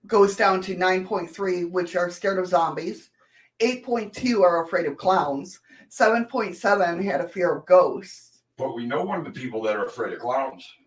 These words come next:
Speaker 1: Yes, we do. We offered to take him to the clown motel, but he wouldn't go.
Speaker 2: I even offered to pay for a weekend.
Speaker 1: Yep.
Speaker 2: <laughs>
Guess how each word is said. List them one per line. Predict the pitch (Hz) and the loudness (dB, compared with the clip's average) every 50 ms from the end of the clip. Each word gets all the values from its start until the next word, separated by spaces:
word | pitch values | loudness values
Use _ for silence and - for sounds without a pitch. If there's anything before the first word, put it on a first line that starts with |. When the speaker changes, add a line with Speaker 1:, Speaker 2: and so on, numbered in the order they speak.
| _ _ _ _ _ _ _ - | _ _ _ _ _ _ _ -10
Speaker 1:
Yes, | 160 160 147 151 - - | -6 -4 -4 -4 -6 -10
we | 160 151 151 | -12 -10 -8
do. | 156 165 180 160 139 131 - _ _ - - _ _ _ _ _ _ _ _ _ - - _ _ _ _ _ _ _ _ _ _ _ _ _ _ _ _ _ _ - - - - _ _ | -4 -2 -2 -2 -2 -4 -6 _ _ -20 -20 _ _ _ _ _ _ _ _ _ -20 -20 _ _ _ _ _ _ _ _ _ _ _ _ _ _ _ _ _ _ -20 -20 -20 -20 _ _
We | 214 240 277 370 - - _ _ - | -8 -6 -6 -6 -6 -10 _ _ 4
offered | 220 226 233 233 247 233 196 | 6 6 6 6 4 0 -2
to | 196 180 | -2 -4
take | 175 208 214 190 190 | -4 -2 -2 -2 0
him | 190 175 175 | -2 -4 -4
to | 175 165 | -4 -6
the | 156 - | -8 -8
clown | - 196 160 165 165 156 | -6 -2 -2 -2 -2 -2
motel, | 151 151 139 - 156 151 151 139 | -4 -8 -6 -4 -2 -2 -2 0
but | 135 135 135 | -2 -2 -4
he | 139 | -4
wouldn't | 135 139 135 135 135 123 | -4 -4 -4 -4 -4 -4
go. | 120 135 123 120 120 - _ _ _ _ _ _ _ _ - | -4 -4 -4 -4 -6 -10 _ _ _ _ _ _ _ _ 2
Speaker 2:
I | - 151 - 175 190 | 2 4 4 2 0
even | 196 190 170 165 | -2 -2 -2 2
offered | 151 143 143 135 151 156 151 | 6 6 6 6 4 -2 -6
to | 135 | -6
pay | 131 143 147 156 - | -2 0 0 0 0
for | 147 151 147 147 | 0 0 0 0
a | 151 | 2
weekend. | 175 196 202 - 110 104 - - - _ _ _ _ _ _ _ | 0 -2 -2 0 -2 -2 -2 -4 -10 _ _ _ _ _ _ _
Speaker 1:
Yep. | - 165 165 185 196 - - _ _ _ _ _ _ _ _ _ _ _ _ _ _ _ _ _ _ _ _ _ _ _ _ _ _ _ - | -6 -2 0 0 0 -2 -6 _ _ _ _ _ _ _ _ _ _ _ _ _ _ _ _ _ _ _ _ _ _ _ _ _ _ _ -16
Speaker 2:
<laughs> | 113 110 | -16 -16